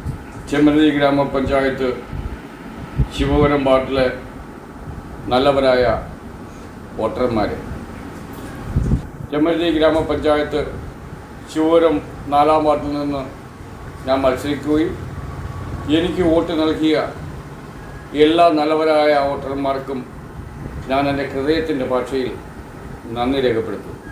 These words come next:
ഞാൻ യു ഡി എഫിനെ പ്രതിനിധീകരിച്ച് ആർ എസ് പിയുടെ സ്ഥാനാർത്ഥിയായി ആണ് മത്സരിച്ചത്.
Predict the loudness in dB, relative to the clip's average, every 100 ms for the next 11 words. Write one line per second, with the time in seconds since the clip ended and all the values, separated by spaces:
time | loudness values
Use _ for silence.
0 | -12 -12 -8 -8 -10 -14 -12 -12 -10 0
1 | 4 4 2 -8 -14 -16 -18 -18 -18 -18
2 | -2 2 4 6 4 2 0 0 0 0
3 | 0 -2 -6 -8 -10 -18 -20 -20 -20 -20
4 | -20 -20 -20 -4 2 2 2 0 2 2
5 | 2 2 2 0 2 2 2 0 -6 -14
6 | -14 -6 -4 -4 -6 -6 -8 -10 -10